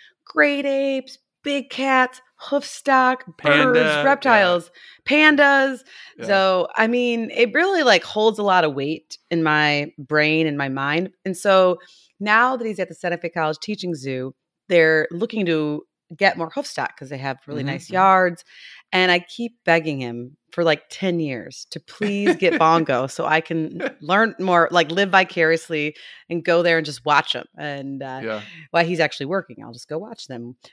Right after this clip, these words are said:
Speaker 1: with the kids. Uh, but he will not, he won't do it. And so
Speaker 2: No.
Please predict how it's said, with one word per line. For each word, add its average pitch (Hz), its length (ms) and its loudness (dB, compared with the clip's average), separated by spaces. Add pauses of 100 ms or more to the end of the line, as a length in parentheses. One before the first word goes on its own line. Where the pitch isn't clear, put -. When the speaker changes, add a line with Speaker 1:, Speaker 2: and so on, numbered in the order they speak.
Speaker 1:
with 160 100 -12
the 196 60 -10
kids. 202 320 -4 (260)
Uh, 170 400 4 (160)
but 180 180 -2
he 202 480 -8
will 175 140 -4
not, 165 300 0
he 151 160 -12
won't 131 260 -6 (100)
do 156 220 -4
it. - 140 -10 (100)
And 139 180 -6
so 139 280 -2
Speaker 2:
No. 127 480 -2